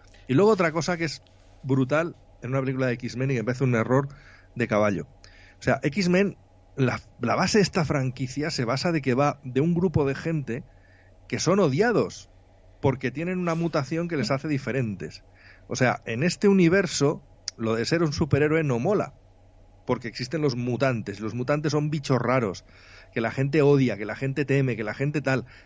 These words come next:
Y a pesar de todo eso, Xavier y los suyos luchan por proteger el mundo. No tiene puñetero sentido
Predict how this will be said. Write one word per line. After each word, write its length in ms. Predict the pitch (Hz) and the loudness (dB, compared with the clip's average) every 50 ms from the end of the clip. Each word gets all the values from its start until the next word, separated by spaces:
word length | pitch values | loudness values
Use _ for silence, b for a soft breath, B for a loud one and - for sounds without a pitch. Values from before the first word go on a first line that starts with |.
| B B - | B B -2
Y 100 | 139 135 | 0 2
a 120 | 123 123 123 | 2 2 0
pesar 360 | 123 120 - - 156 185 220 | -2 -4 -2 -2 -4 -2 -2
de 80 | 247 | -2
todo 300 | 233 - 233 220 208 190 | -2 0 0 2 2 2
eso, 300 | 185 175 - - 147 147 | 2 0 0 0 -2 -2
Xavier 380 | 147 - 131 107 107 117 143 160 | -2 -2 -2 0 0 2 2 2
y 60 | 180 | 2
los 180 | 175 175 165 131 | 2 2 2 2
suyos 540 | - 185 190 165 139 139 156 160 - - - _ - - - - - - - - - - | 2 0 2 4 4 4 4 2 -2 -8 -16 _ -20 -20 -20 -20 -20 -20 -20 -20 -6 0
luchan 360 | 120 131 147 147 - 151 151 | 4 4 4 4 4 0 0
por 100 | 156 139 | -2 -2
proteger 320 | 127 117 - 104 - 120 117 | -4 -4 -6 -6 -4 -4 -4
el 80 | 113 | -4
mundo. 340 | 107 101 98 92 82 - - B B B B B B B - | -4 -4 -4 -4 -6 -8 -10 B B B B B B B -4
No 160 | - 139 185 175 | 0 0 2 2
tiene 260 | 185 202 190 170 135 | 2 2 2 2 0
puñetero 580 | - - 120 123 117 117 113 104 151 180 202 - | -2 -4 -6 -4 -4 -4 -2 -2 0 0 0 0
sentido 680 | - - 156 151 143 139 190 202 185 147 139 165 - | 2 2 2 2 2 2 2 2 4 4 4 2 0